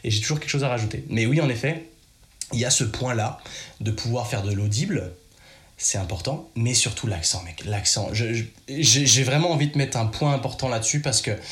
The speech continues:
sais, quand je, te, je me mets à ta place, et quand tu parles pas anglais,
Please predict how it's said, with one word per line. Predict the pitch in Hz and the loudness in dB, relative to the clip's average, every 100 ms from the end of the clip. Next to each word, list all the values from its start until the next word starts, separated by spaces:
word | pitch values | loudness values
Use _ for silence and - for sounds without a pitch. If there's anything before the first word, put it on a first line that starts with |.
| - - - - _ - | -12 -14 -20 -20 _ -6
sais, | - 160 | 2 2
quand | 156 - | 2 2
je, | 123 - | 2 4
te, | |
je | 131 | 4
me | 139 | 4
mets | 127 139 | 4 2
à | 147 | 2
ta | 117 | 0
place, | 104 90 - - - - - - - | -2 0 0 0 -4 -18 -16 -12 -8
et | 120 | -4
quand | 123 | -2
tu | - | 0
parles | 143 156 147 | 0 2 2
pas | 151 | 2
anglais, | 139 120 113 107 | 2 2 0 -2